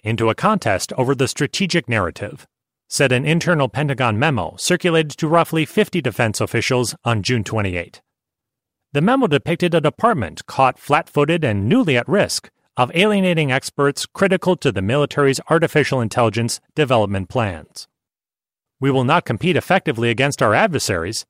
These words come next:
if we do not win the hearts and minds of the key supporters," it warned. Maven was actually far from complete and cost only about seventy million dollars in twenty seventeen, a molecule of water in the Pentagon's oceanic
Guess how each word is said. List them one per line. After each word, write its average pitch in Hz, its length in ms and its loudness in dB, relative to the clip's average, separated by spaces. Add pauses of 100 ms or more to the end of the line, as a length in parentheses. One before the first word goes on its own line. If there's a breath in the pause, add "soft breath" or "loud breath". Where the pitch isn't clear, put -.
(120)
if 123 140 -4
we 147 100 2
do 196 140 2
not 185 220 0
win 143 240 0
the 131 240 -2 (220)
hearts 214 340 0
and 92 180 -2
minds 127 480 0
of 101 160 -2
the 92 80 -4
key - 260 -2
supporters," 87 800 -4
it 117 160 -2
warned. 87 460 -4 (920)
Maven 117 360 2
was 104 120 0
actually 135 280 0
far 202 260 2
from 214 160 -2
complete 131 500 -2
and 120 120 -4
cost 165 340 0
only 208 240 2
about 151 240 2
seventy 175 400 2
million 135 320 0
dollars 120 380 2
in 95 100 -4
twenty 123 240 0
seventeen, 95 720 -4 (880)
a 175 80 0
molecule 165 460 4
of 92 100 -4
water 127 300 2
in 90 80 -4
the 110 100 -2
Pentagon's 135 580 -2
oceanic 131 680 0